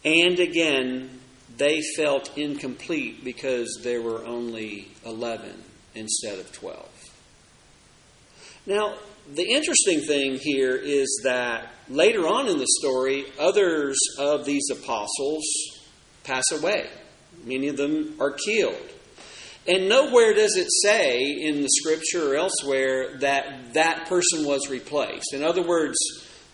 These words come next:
the other apostles, after they were gone, were gone, but they had accomplished the person, purpose that Jesus had called them to.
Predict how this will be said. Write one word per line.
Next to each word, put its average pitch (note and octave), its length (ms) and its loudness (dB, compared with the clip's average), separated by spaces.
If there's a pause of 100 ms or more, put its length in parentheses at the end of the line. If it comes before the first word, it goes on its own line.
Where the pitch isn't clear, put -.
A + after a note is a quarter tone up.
the D#3+ 180 2
other B3 200 4
apostles, C3 600 -2
after B2 320 -2
they B2 480 -2
were A#2+ 140 -4
gone, A#2+ 760 -6 (280)
were B2+ 520 0 (260)
gone, C#3+ 400 -2
but D3+ 200 -2
they A3 220 6
had G#3+ 220 0
accomplished G#3 760 -4
the - 80 -6
person, D3+ 500 -2 (140)
purpose F#3+ 380 -2
that D3+ 120 -6
Jesus D3 420 -2
had C3 180 -4
called C#3+ 240 0
them A2 180 -6
to. F2 240 -8